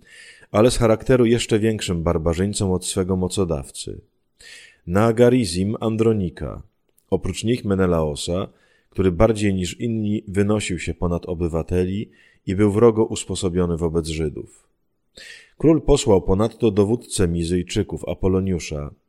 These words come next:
razem z dwudziestodwutysięcznym wojskiem, nakazując mu zabić wszystkich dorosłych, a kobiety i nieletnich sprzedać. Kiedy przybył on do Jerozolimy, udawał pokojowo usposobionego,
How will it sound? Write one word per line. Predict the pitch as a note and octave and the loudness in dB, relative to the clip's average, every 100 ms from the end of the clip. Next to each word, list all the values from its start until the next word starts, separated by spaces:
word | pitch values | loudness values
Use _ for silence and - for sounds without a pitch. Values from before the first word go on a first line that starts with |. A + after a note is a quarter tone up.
| - | 0
razem | G2 F#2 F#2+ | 2 2 0
z | E2+ | -4
dwudziestodwutysięcznym | E2+ F#2 A2+ - F#2+ F2 F#2 F2+ G#2+ G#2+ F#2+ F2 | -4 -2 -2 0 -2 -2 -6 -2 -4 -4 -4 -4
wojskiem, | E2 D#2 D2 - F2 G#2+ - - - - _ - | -2 -2 -4 -8 -8 -8 -14 -20 -20 -20 _ -6
nakazując | F#2+ G#2+ C3+ C3+ A#2 | -2 0 2 0 0
mu | G#2+ | 0
zabić | G2 B2+ A#2+ G#2+ | 2 2 0 -6
wszystkich | - A#2 - A2 F2 | -8 -8 -8 -8 0
dorosłych, | F#2 F#2+ F2 - D2+ C2+ - | 2 2 0 -4 -10 -12 -8
a | E2 | -8
kobiety | D#2+ F#2 E2+ G2+ A#2+ | -4 -4 0 0 0
i | A2+ G2 | -2 -2
nieletnich | F2 E2+ - E2 D#2 | 0 0 -2 -8 -12
sprzedać. | - - - C2+ G#1+ G1+ - - _ _ _ _ _ - - - _ | -14 -10 -10 -10 -12 -18 -20 -20 _ _ _ _ _ -20 -20 -20 _
Kiedy | G#2+ B2 | 2 2
przybył | - E3 D3+ | 4 2 4
on | A#2+ | 6
do | G#2 | 6
Jerozolimy, | G2 F#2+ F2 G2+ A#2+ B2 | 6 4 2 0 0 0
udawał | G#2+ F#2 G#2+ F#2 | 0 2 2 2
pokojowo | D#2+ E2+ F2 F#2 F#2 F2 | 0 -4 0 0 0 -2
usposobionego, | F#2 - E2+ F#2 E2+ F2 F2+ D#2 D2 D2 | -4 -8 -8 -4 -2 0 -2 -4 -8 -12